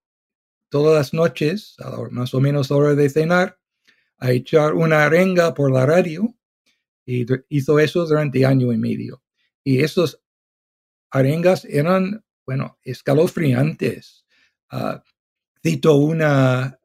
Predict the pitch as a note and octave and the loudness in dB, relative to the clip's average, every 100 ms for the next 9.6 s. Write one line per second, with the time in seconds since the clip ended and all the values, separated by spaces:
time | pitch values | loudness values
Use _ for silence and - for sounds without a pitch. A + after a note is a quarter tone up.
0 | _ - A#2+ A2+ A2 - B2 B2 B2+ A#2 | _ -8 -4 -4 -6 -6 -6 -2 -2 0
1 | E3 G#3 C3+ A#2+ B2+ A#2+ A#2 C3 _ _ | 2 4 4 0 -2 -2 -4 -8 _ _
2 | _ D3 C#3 C#3 C3+ C3+ C#3+ C#3+ C3+ C3+ | _ 0 0 0 2 4 2 0 4 4
3 | C3 A#2+ - _ _ _ - - D3+ C#3+ | 4 2 -4 _ _ _ -18 -10 -2 0
4 | C3 C3 C3 D#3 D3+ C3+ - C3 - B2+ | 2 2 4 4 4 2 0 -2 -2 -2
5 | B2+ C#3+ D#3+ D#3 C3+ C3 - _ _ _ | 0 4 4 4 2 0 -8 _ _ _
6 | C#3 C#3 C3 C3+ D3 C#3+ C3+ B2+ E3 D3+ | 4 6 6 6 4 2 2 0 0 0
7 | B2 B2 A#2+ C3+ - C#3 B2+ B2+ A2 B2 | 0 0 -2 -4 -2 0 0 -4 -6 -6
8 | A2 - F#3 C#3+ - _ _ _ _ _ | -6 -2 0 -2 -8 _ _ _ _ _
9 | _ _ _ _ - | _ _ _ _ -20